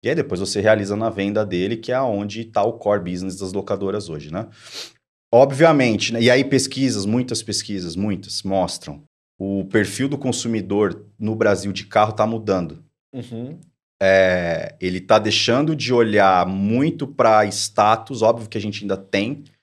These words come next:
Speaker 1: é só uma tendência e ela tá, an-, cada ano que passa aumentando, é, percentualmente,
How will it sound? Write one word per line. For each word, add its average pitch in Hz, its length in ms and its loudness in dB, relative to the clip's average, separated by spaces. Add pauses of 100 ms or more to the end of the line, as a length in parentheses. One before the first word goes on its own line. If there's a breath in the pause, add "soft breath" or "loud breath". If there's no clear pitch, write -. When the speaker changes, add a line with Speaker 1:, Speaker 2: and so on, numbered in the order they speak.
(320)
Speaker 1:
é - 40 -18
só - 180 -6
uma 98 140 -2
tendência 95 640 -4
e - 40 -4
ela 87 140 2
tá, 90 400 0 (220)
an-, 104 240 -4
cada 101 240 0
ano 107 120 -4
que - 100 -12
passa 98 280 -4
aumentando, 92 640 -8 (420)
é, 82 200 -6
percentualmente, 87 960 -6